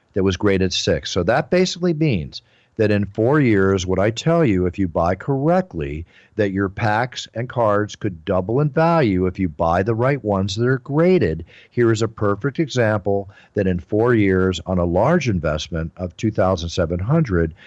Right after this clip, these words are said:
has now returned over one hundred percent. 'Cause I know if I put the pack that I own of this on eBay, it will sell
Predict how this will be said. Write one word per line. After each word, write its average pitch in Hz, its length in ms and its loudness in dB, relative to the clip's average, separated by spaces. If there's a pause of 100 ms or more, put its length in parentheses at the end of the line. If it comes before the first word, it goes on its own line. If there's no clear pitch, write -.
(140)
has 101 260 -2
now 95 200 2
returned 95 440 0
over 87 320 -4
one 85 300 0
hundred 101 260 0
percent. 87 420 -4 (300)
'Cause 98 160 -2
I 92 100 2
know 107 240 2
if 135 80 -4
I 127 100 2
put 120 240 0
the 120 60 -2
pack 101 400 0
that 95 140 -2
I 92 180 2
own 92 260 0
of 92 200 -2
this 80 240 -4
on 98 240 0
eBay, 95 580 0 (380)
it 104 160 0
will 113 160 0
sell 87 500 -2